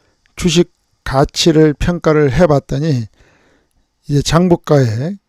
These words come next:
이제 매매 사례 가액이 적용됩니다. 상속세및 증여세법에 따라서 계약만 체결되면 공시지가 또는 장부가액, 채권 최고액을 통한 보충적 평가 방법으로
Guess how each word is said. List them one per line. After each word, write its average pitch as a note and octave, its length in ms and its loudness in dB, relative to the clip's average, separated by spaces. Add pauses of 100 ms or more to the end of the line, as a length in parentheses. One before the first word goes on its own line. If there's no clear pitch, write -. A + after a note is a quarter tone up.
(420)
이제 A2+ 120 -10
매매 F#3 540 6
사례 D#3+ 480 6
가액이 C#3+ 540 2
적용됩니다. B2 1000 -4 (180)
상속세및 C#3+ 600 -6
증여세법에 C3+ 800 -6
따라서 C#3 500 -4 (600)
계약만 F3+ 540 6
체결되면 D3 960 0 (460)
공시지가 D3 1080 0
또는 E3 380 0
장부가액, D3+ 720 2
채권 D#3 420 -4
최고액을 D3 680 2
통한 D3+ 440 -2
보충적 D#3+ 520 0
평가 D#3 320 0
방법으로 C#3+ 800 2